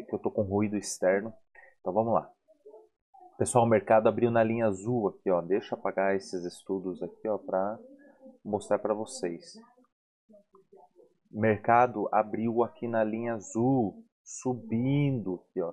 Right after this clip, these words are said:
subiu e ficou brigando. Eu fiz uma venda aqui, porque ele não conseguiu chegar na linha azul, ele não consegue chegar na linha azul, venda.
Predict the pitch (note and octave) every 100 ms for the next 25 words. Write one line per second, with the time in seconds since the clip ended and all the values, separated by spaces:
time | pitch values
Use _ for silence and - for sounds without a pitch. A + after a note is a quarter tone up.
0 | - - A2+ A2+ C4+ - - - - -
1 | - - C3 B2 B2+ G#2+ G#2+ A2+ F2 D2+
2 | - A#2+ C#3+ C3 - A#2 A#2 A2+ A2+ A2
3 | G#2+ F#2+ G2+ G#2+ G#2 G2 G2 - G#2 -
4 | - A#2 B2 G#2 - _ _ _ _ _
5 | A3+ _ _ G#2 G2 A#2 A#2 A#2 C3 B2+
6 | A#2 B2 A#2+ A#2 A2+ A#2 A#2+ G2+ A2 G#2+
7 | F#2+ G2+ G#2+ B2+ C3 - G2+ F2+ F#2 F#2
8 | F#2 F#2+ F#2 G2 G2 G2 G#2 B2 - _
9 | _ _ - F2 F#2 G2+ G#2+ G#2 F#2 D#2+